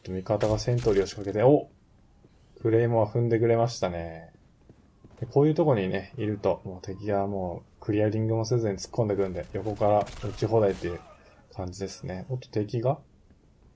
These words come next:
敵来ないかな？音も聞こえないね。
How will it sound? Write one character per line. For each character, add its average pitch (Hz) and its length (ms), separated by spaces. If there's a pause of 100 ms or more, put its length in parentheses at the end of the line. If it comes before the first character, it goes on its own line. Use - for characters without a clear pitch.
(480)
敵 - 300
来 120 200
な 131 140
い 95 80
か - 120
な？ 87 240 (1900)
音 113 260
も 101 100
聞 - 100
こ 92 160
え 92 60
な 90 100
い 82 80
ね。 80 100